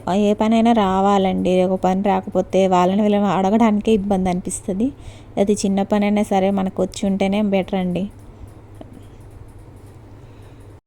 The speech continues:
ఎవరినైనా కట్టమని అడిగితే, "ఆ, ఈ పని కూడా రాదా నీకు?" అని ఎటకారంగా ఉంటది అంటారు కూడా.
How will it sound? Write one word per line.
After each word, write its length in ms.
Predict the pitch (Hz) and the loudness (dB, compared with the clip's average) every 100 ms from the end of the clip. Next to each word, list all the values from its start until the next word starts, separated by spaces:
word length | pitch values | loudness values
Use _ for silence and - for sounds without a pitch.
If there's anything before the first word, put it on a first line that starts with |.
| _ - - - - - - - | _ -20 -14 -12 -12 -16 -10 0
ఎవరినైనా 380 | 233 208 208 202 | 2 2 0 0
కట్టమని 440 | 190 190 208 208 | 0 0 0 0
అడిగితే, 300 | 202 202 - - | 0 -2 -2 -2
"ఆ, 220 | 208 202 | 0 2
ఈ 160 | 214 | 2
పని 220 | 196 196 196 | 2 0 0
కూడా 160 | 202 | 0
రాదా 260 | 190 185 180 | 0 0 -2
నీకు?" 500 | 180 - 190 185 190 - | -4 -4 -2 -2 -4 -6
అని 480 | 196 185 190 196 185 - | -4 -2 0 0 -2 -2
ఎటకారంగా 580 | 202 202 208 208 214 | 0 2 2 2 2
ఉంటది 460 | 190 185 185 185 185 - - - - - | 0 -2 -2 -2 -4 -8 -20 -20 -18 -6
అంటారు 360 | 196 202 226 | -2 0 2
కూడా. 240 | 240 208 | 2 2